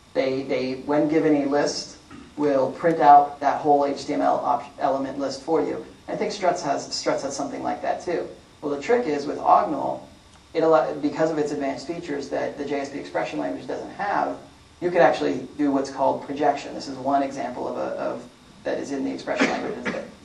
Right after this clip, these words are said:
not in the J S P expression language. Projection is the idea of take a list and then for each item in that list, loop over it,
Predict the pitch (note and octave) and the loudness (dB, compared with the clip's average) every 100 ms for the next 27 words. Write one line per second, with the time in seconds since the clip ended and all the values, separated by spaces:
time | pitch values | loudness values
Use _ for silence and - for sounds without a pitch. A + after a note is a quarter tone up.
0 | C3+ C3 C#3 F#3+ B2 B2 C3 C3+ - C3+ | -4 0 0 -2 -8 -8 -6 -6 -6 -12
1 | - - - - - - - - - - | -10 -10 -10 -10 -12 -12 -12 -14 -20 -20
2 | - - C#3+ E3+ E3 D#3 C#3 C3+ C3 C3+ | -12 -2 8 8 8 2 2 2 2 0
3 | A#2+ B2+ B2 - B2 A2+ C#3+ C3+ C3 - | 0 0 -2 0 2 4 4 2 -2 -6
4 | - - - - - C#3 C#3+ D3+ D3+ - | -14 -20 -20 -12 -4 -2 2 2 2 6
5 | D#3+ D3 C3+ B2 B2 B2+ B2 - C3 D3+ | 6 6 2 0 -2 -2 -2 -6 -4 0
6 | D#3 D3+ C#3 C#3 C#3 C#3 | 0 2 0 2 0 -2